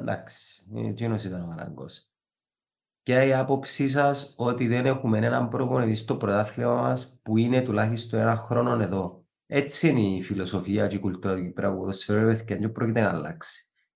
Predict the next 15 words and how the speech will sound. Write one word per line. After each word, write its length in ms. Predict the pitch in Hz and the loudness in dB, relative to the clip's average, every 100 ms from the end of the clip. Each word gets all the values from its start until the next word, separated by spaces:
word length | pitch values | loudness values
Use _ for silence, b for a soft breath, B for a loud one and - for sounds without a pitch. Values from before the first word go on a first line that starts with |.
| - | -4
Δηλαδή, 300 | 101 95 117 | 0 2 2
ο 80 | |
τελευταίος 1000 | 117 127 101 - - - 113 120 - - | 4 2 2 -2 -8 2 4 4 0 -10
προπονητής 1000 | - 123 117 131 117 92 104 113 113 - | -10 -6 -2 0 0 0 0 0 -2 -6
που 80 | - | -2
έμεινε 340 | 110 117 120 110 | 0 2 0 0
πολύ 380 | 101 98 110 113 | 0 2 2 2
καιρό 300 | 110 113 131 | 0 0 0
ήταν 240 | 131 131 | 2 2
ο 120 | 110 | 2
Μπέρ 300 | 95 123 139 | 0 0 -2
και 100 | - | -2
ο 40 | 160 | -2
Τιμούρ. 440 | 127 117 117 113 - _ _ _ _ _ _ _ _ _ _ _ _ _ | 2 2 0 -4 -12 _ _ _ _ _ _ _ _ _ _ _ _ _
Σωστός; 640 | 110 - 143 151 - - | -10 -2 2 2 0 -12